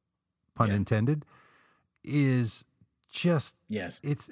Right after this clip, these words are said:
Speaker 2: But
Speaker 1: it's
Speaker 2: I'll tell you,
Speaker 1: unmatched.
Speaker 2: the, there was, uh, yeah, but listen, there was, the, one of the reasons to love sports happened last night.
Speaker 1: Oh.
Speaker 2: So th-, there's this show, Hard Knocks, which,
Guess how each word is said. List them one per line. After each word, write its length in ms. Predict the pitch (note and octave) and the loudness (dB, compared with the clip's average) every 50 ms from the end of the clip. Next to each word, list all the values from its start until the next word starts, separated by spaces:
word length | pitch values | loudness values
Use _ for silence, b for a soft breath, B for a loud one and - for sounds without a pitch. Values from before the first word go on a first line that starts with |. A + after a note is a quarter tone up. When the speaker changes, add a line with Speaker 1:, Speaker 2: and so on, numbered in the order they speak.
| - - | -2 -2
Speaker 2:
But 100 | - - | -2 0
Speaker 1:
it's 60 | - | 0
Speaker 2:
I'll 100 | A#2+ A2+ | -2 -2
tell 200 | - - C#3+ B2+ | 0 0 0 0
you, 220 | A#2+ G#2+ G#2+ G2 - - - | 0 -2 -4 -6 -6 -4 0
Speaker 1:
unmatched. 680 | C#3+ D#3+ F#3 F#3 F3+ E3+ E3 E3+ F3+ G3+ G#3 F#3 C3+ | 2 4 4 6 6 4 4 4 4 4 2 2 0
Speaker 2:
the, 300 | - D3 C#3+ D3 - - - _ _ _ _ _ _ _ _ _ _ _ | 0 0 0 0 0 -2 -10 _ _ _ _ _ _ _ _ _ _ _
there 200 | C#3+ B2 D3 D3 | -4 -2 0 0
was, 260 | D3 D#3 C#3+ B2+ C3 B2 - - | 2 0 0 0 -2 -6 -8 -10
uh, 100 | - - - | -10 -10 -8
yeah, 280 | C3 A2+ A2 G#2+ G2+ | -8 -8 -6 -6 -8
but 260 | F#2 - A2+ - - A#2 | -8 -10 -12 -12 -8 -6
listen, 320 | A#2 A#2 - - A2+ A2 | -4 -2 -2 -2 0 0
there 160 | A2+ A#2 A#2 | 0 0 0
was, 180 | A2 G#2 - - - - | 0 -2 -4 -6 -6 -4
the, 140 | B2 C3+ C3 | -2 -2 -2
one 260 | C3 B2+ C3 C#3 C3+ | 0 0 0 2 2
of 60 | C#3 | 2
the 100 | B2+ B2+ | 2 2
reasons 420 | B2 B2+ B2 A2 A2 A2+ G#2+ - - | 2 0 0 0 0 -2 -2 -2 -4
to 100 | - G#2+ | -4 -6
love 500 | G#2 G2 G2 F#2+ G2 G2 G2 G2 F#2+ - - | -6 -4 -4 -2 -2 -2 -2 -2 -2 -4 -4
sports 480 | - - - - F2+ F2 - - - | -4 -4 -4 -6 -14 -18 -12 -12 -10
happened 360 | - E2+ E2 - - D#2+ D#2 | -8 -8 -10 -10 -10 -14 -14
last 320 | D2+ C#2+ C#2 - - - - | -12 -12 -8 -6 -6 -6 -6
night. 240 | D2+ C#2 - - b b b b b b - | -8 -12 -12 -16 b b b b b b 0
Speaker 1:
Oh. 180 | G#2+ G#2 G2 | 0 0 0
Speaker 2:
So 360 | - - - C3 A2+ A2 - - - | 0 0 2 2 2 2 0 -4 -6
th-, 160 | D3 D#3 D#3+ - F#3 D#3 | -8 -8 -8 -8 -10 -2
there's 240 | C3+ C#3 C3 A#2+ G#2 | 0 2 2 2 2
this 140 | B2 A#2+ A2+ | 0 0 -2
show, 460 | - - B2 A2+ G#2 G2+ G2+ - - - - | 0 0 0 0 0 -2 -4 -8 -14 -18 -18
Hard 320 | - - B2+ A#2 A2+ F#3+ - | -8 -4 -2 -2 -2 -2 -4
Knocks, 520 | G2 F#2+ G3 A3 A3+ A3+ - - - - | -4 -4 -4 -6 -6 -4 -4 -4 -4 -2
which, 400 | - G3+ - F#2+ - - - - | -4 -4 -6 -4 -6 -10 -10 -12